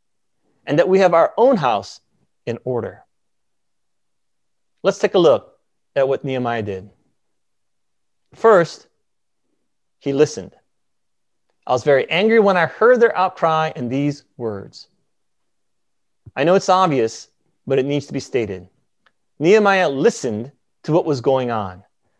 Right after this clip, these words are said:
He heard the outcry, the pain, as well as the words,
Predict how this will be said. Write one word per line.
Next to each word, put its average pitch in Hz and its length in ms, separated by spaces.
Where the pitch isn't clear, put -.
He 190 160
heard 247 500
the 190 220
outcry, 139 640
the 143 140
pain, 185 800
as 131 160
well 190 240
as 233 100
the 185 100
words, 107 440